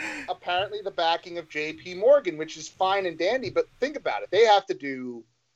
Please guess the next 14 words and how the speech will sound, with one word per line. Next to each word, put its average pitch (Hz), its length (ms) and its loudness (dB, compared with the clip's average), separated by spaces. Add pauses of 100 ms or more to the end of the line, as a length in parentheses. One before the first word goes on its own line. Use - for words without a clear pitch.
(200)
sponsorship 208 720 2
agreements. 190 600 -2
They 139 140 0
have 127 320 -2
to 123 80 -20
do 113 760 -4 (480)
T 190 240 0
V 208 180 0
rights. 180 720 8
They 143 100 -4
have 127 280 -2
to 127 80 -10
do, 117 760 -8
uh, 104 440 2